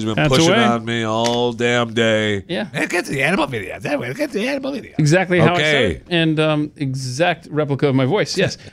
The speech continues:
Speaker 2: Um, right there. Wait, let's start with the, uh, the dog ch-, <laughs> chasing the owner with. I don't care how long these things have been around. You send them to me. If I laugh, I put them in the stack.
Speaker 1: Well, look, let's be honest.
Speaker 2: Oh, wow.
Speaker 1: Now, I don't, I, I, before we show the videos, I mean,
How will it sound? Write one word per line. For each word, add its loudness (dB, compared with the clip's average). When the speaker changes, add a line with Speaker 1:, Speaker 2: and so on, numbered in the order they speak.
Speaker 2:
Um, 6
right 2
there. 6
Wait, 2
let's 2
start 2
with 0
the, 2
uh, 6
the 4
dog 4
ch-, -8
<laughs> -20
chasing -2
the 2
owner 2
with. 0
I 0
don't 0
care 0
how 2
long 4
these 2
things 4
have 2
been 0
around. 0
You 0
send 2
them 0
to 0
me. -2
If -6
I 0
laugh, -2
I -14
put -6
them -6
in -8
the -12
stack. -4
Speaker 1:
Well, 6
look, 4
let's 2
be 0
honest. -12
Speaker 2:
Oh, 0
wow. -2
Speaker 1:
Now, 4
I 6
don't, 4
I, 0
I, -10
before 4
we 4
show 2
the -8
videos, -8
I 2
mean, 0